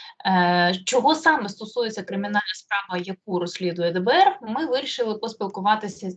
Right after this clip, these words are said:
із Анастасією Грановською. Справа в тому, що її чоловік, український захисник Маріуполя,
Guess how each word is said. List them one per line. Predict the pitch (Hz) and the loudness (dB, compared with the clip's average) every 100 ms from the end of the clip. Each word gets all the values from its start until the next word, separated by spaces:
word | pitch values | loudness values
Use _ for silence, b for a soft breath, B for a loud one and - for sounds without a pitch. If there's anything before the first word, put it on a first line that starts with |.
| - | -4
із | 220 214 - | -4 -4 -4
Анастасією | 190 190 - 190 190 180 180 | -4 -4 -10 -10 -2 0 2
Грановською. | 185 202 320 - - - | 0 2 0 -2 -6 -6
Справа | - 269 | 0 0
в | 226 | 0
тому, | 233 214 | -2 -2
що | 208 202 | -2 -4
її | 185 185 180 | -2 -2 -2
чоловік, | 185 185 196 311 - | -2 0 0 -2 -6
український | 190 196 208 - | -2 0 0 -4
захисник | 185 190 190 196 185 | -4 -4 -4 -4 -4
Маріуполя, | 175 175 226 - 240 220 | -2 -2 -2 0 2 2